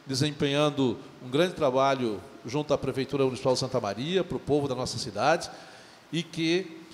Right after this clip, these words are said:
né, é, o senhor possa ter a certeza que no seu currículo, o seu currículo continua de forma muito, muito limpa, seu currículo de, de funcionário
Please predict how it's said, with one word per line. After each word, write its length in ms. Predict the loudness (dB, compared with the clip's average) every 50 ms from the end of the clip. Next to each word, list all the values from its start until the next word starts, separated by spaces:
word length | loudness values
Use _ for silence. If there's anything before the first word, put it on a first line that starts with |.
| -20 -12 -6
né, 320 | -2 0 0 0 0 -2 -6 -14 -18 -20 -20 -20 -20 -20 -12 -2
é, 540 | 2 4 6 6 6 6 4 4 2 4 2
o 60 | 2
senhor 200 | 2 2 0 0
possa 800 | 4 6 8 8 8 8 4 4 4 4 6 6 4 2 -2 -4 -10 -16 -16 -4
ter 140 | 0 4 4
a 60 | 4
certeza 500 | 4 4 2 2 2 4 2 2 2 2
que 100 | -4 -6
no 60 | -6
seu 180 | -2 2 2 2
currículo, 680 | 6 6 6 6 6 4 0 0 0 2 2 2 2 0 -6 -12 -12 -16 -18 -20 -20 -20 -20 -20 -12 -8
o 60 | -4
seu 220 | 0 4 4 4 4
currículo 640 | 6 4 6 6 4 2 0 2 6 6 6 6 4 -6 -14 -10 0
continua 760 | 2 2 2 2 0 -2 0 2 4 4 6 6 4 4 0 -4 -12 -16 -18 -20 -20 -20 -20 -20 -20 -20 -20 -20 -20 -16 -6
de 160 | 0 0 0
forma 520 | 0 4 6 6 6 6 6 4 2 2 0 -4 -14 -14 -12
muito, 920 | -10 -8 -4 0 2 2 2 2 0 -8 -4 0 0 2 2 0 -2 -4 -6 -10 -12 -14 -14
muito 400 | -8 -4 -4 -4 -4 -2 -2 -2
limpa, 680 | 0 0 0 0 0 -2 -2 -2 0 2 2 2 0 -4 -10
seu 200 | -10 -4 -4 -4
currículo 540 | -4 -2 -2 -2 0 0 -2 -4 -2 -2 -2
de, 220 | 0 0 -2 -2 0
de 160 | -2 -2 -4
funcionário 680 | -4 -6 -8 -6 -2 -2 0 2 2 2 2 0 -2